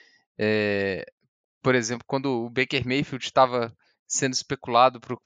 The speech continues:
pro, pro Panthers, ele, ele postou no Twitter lá questionando o, o, dizendo, "Não, pelo amor de Deus, o Baker Mayfield não."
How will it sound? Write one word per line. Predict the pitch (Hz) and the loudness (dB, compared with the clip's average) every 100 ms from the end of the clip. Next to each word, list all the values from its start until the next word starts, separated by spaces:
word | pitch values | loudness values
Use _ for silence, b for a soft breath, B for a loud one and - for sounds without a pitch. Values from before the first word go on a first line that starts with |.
| - | -10
pro, | 123 120 117 107 104 - | -6 -4 -4 -6 -10 -14
pro | 120 - | -12 0
Panthers, | 135 143 139 120 120 | 2 2 0 -2 0
ele, | 120 120 113 - - | 0 0 -2 -4 -12
ele | 110 113 | -10 -8
postou | - 110 - 123 | -4 -2 0 -2
no | 117 - | -2 -4
Twitter | 117 117 117 110 | -4 -2 0 0
lá | 110 113 | 2 2
questionando | - - - 107 110 110 110 | 2 -4 0 0 0 0 -2
o, | 92 107 101 101 98 _ _ _ | -4 -4 -4 -4 -8 _ _ _
o, | 120 107 104 101 92 - _ _ _ | -6 -4 -4 -4 -8 -12 _ _ _
dizendo, | 113 113 139 139 | -8 -2 0 0
"Não, | 127 160 190 185 | 4 6 8 6
pelo | 165 156 | 2 0
amor | 147 139 | 0 -2
de | 131 | -2
Deus, | 131 180 185 170 143 127 120 | 4 6 6 4 0 -6 -10
o | 120 | -4
Baker | 135 139 131 | -2 -2 -2
Mayfield | 135 - 123 117 | -4 -4 -6 0
não." | 120 156 170 | 4 6 4